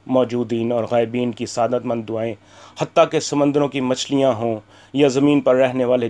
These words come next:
جانور ہوں، فضاؤں اور ہواؤں میں اڑنے والے پرندے ہوں، یعنی بحر و بر کی ہر مخلوق آپ کے لیے بے تابانہ دعائیں کرے، حتیٰ کہ فرشتے بھی آپ کے لیے دعا کریں۔ خود سوچیں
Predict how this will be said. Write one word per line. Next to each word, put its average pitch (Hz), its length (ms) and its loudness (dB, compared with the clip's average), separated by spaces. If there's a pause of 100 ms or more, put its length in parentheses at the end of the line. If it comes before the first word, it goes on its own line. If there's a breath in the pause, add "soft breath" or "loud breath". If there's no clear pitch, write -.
جانور 123 340 0
ہوں، 113 300 -4 (400 loud breath)
فضاؤں 147 400 4
اور 143 180 4
ہواؤں 127 280 4
میں 131 160 2
اڑنے 127 240 2
والے 123 240 4
پرندے 123 420 -2
ہوں، 113 280 -4 (420 loud breath)
یعنی 156 340 4
بحر 143 280 0
و 139 80 4
بر 131 180 0
کی 131 160 -8 (100)
ہر 147 100 4
مخلوق 127 480 2
آپ 127 180 2
کے 123 100 -2
لیے 123 180 0
بے 123 160 2
تابانہ 120 420 2
دعائیں 117 380 0 (320 soft breath)
کرے، 117 300 -2 (840 soft breath)
حتیٰ 151 320 2
کہ 156 80 2
فرشتے 139 480 0
بھی 123 280 0
آپ 123 240 0
کے 135 60 -4
لیے 117 160 -2
دعا 113 240 -2
کریں۔ 107 340 -8 (320)
خود - 240 -6
سوچیں 117 500 -8